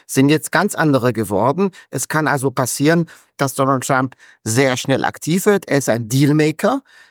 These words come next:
Er macht Deals und er betrachtet die Angelegenheit auch als ein Deal, das hier zu machen ist. Und Europa muss versuchen, da noch im Spiel zu bleiben.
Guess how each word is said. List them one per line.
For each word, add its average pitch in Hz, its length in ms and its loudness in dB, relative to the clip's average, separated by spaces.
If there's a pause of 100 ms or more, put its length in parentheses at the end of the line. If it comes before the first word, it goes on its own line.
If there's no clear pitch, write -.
(200)
Er 160 60 2
macht 131 280 0
Deals 131 600 -2
und 139 280 -4
er 147 100 -6
betrachtet 127 520 -4
die - 120 -4
Angelegenheit 120 580 -4
auch - 140 -12
als - 180 -6
ein 107 180 -2
Deal, 160 300 2 (280)
das 143 180 -2
hier 151 240 0 (260)
zu - 160 -6
machen 143 260 -2
ist. 151 220 -4
Und 139 140 -2
Europa 156 420 2
muss 160 420 0
versuchen, 160 520 2
da 135 160 0
noch 165 100 -4
im 175 140 -2
Spiel 226 320 -2
zu 117 160 -6
bleiben. 90 400 -6